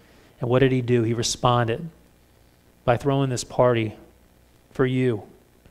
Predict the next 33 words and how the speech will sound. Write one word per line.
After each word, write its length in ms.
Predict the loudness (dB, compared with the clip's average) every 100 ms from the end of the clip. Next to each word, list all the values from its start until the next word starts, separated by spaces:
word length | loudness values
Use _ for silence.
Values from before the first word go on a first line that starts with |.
| _ _ -6
inviting 420 | 2 6 6 6
his 140 | 0 -4
friends, 560 | -2 0 2 0 -4
certainly 720 | -10 -12 -12 2 4 4 -2
to 80 | -6
tell 320 | -4 0 0
him 180 | 0 -6 -14 -20 -8
of 100 | -4
the 60 | -4
goodness 460 | 6 6 6 2
that 220 | -4 -4 0
he 100 | 0
had 100 | 0
received, 460 | -2 0 -2 -2
the 80 | -4
kindness 540 | 2 2 4 0 -4
he 80 | -2
had 100 | -2
received. 520 | -2 -4 -4 -6 -10 -16 _ _ _ _ _ _ 0
May 80 | 2
our, 180 | 4 2 -6
our 140 | 0 2
works 340 | 2 0 0
be 120 | 0
a 40 | 0
reflection 680 | 0 0 2 2 0 -8 -8
of 140 | -6
the 60 | -2
grace 320 | 0 0 -2
that 80 | -4
we 120 | -4
receive, 420 | -4 -4 -2 -2
not, 300 | -2 -4 -4